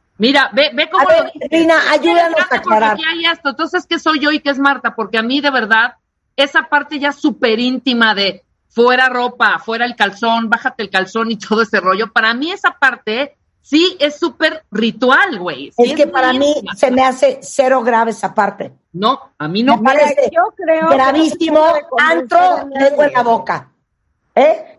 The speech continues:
Speaker 3: Yo creo que no se trata de convencer a nadie, se trata de escuchar justo estas diversidades.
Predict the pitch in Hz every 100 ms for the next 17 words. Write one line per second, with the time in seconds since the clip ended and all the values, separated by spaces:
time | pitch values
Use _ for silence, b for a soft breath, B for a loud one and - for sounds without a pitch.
0 | _ _ _ _ - 220 339 415 415 427
1 | 415 349 349 370 359 330 381 370 254 247
2 | 247 302 277 294 294 285 220 185 220 220
3 | 214 277 403 381 330 311 233 233 - 262
4 | 233 262 285 254 262 285 302 311 247 226
5 | 220 220 233 226 240 220